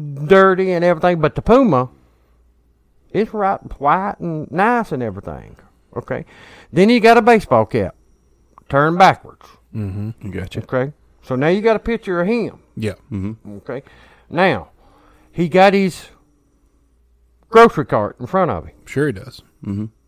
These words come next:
Speaker 1: And it's full of stuff.
Speaker 3: That's his car.
Speaker 2: Yeah, not
Speaker 3: Grocery car.
Speaker 2: groceries. <laughs>
Speaker 1: That's,
Speaker 3: Yeah.
Speaker 1: no, not groceries.
Speaker 2: Yeah.
Speaker 1: That's his house.
Speaker 2: <laughs> Yeah.
Speaker 3: Yeah.
Speaker 1: All right, and, and now on this, on this cart, he's got a neon pink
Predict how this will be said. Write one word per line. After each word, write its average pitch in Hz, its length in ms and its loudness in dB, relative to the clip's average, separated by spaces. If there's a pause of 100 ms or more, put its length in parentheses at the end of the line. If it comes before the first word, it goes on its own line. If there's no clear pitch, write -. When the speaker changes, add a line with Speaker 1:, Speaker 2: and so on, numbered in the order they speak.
Speaker 1:
And 131 160 -2
it's 180 160 -2
full 247 320 2
of 220 80 4
stuff. 101 420 0
Speaker 3:
That's 107 140 -2
his 104 120 -6
car. 98 420 -2
Speaker 2:
Yeah, 127 160 -6
not 127 320 2
Speaker 3:
Grocery 135 100 2
car. 123 120 2 (140)
Speaker 2:
groceries. 95 600 -4
<laughs> - 40 -10
Speaker 1:
That's, 233 240 4
Speaker 3:
Yeah. 113 120 4
Speaker 1:
no, 156 220 4
not 202 260 4
groceries. 233 320 4
Speaker 2:
Yeah. 165 100 4
Speaker 1:
That's 208 180 6
his 208 100 -4
house. 196 460 0
Speaker 2:
<laughs> - 60 -4
Yeah. 135 180 0 (100)
Speaker 3:
Yeah. 127 120 -2 (580)
Speaker 1:
All 127 100 -2
right, 147 220 -2
and, 151 220 -2
and 156 200 -2
now 151 440 0 (280)
on 233 280 6
this, 240 200 2 (260)
on 208 220 0
this 233 140 -4
cart, 233 580 4 (1200)
he's 208 240 -6
got 151 240 0
a 113 120 -4
neon 147 1120 2 (160)
pink 165 480 0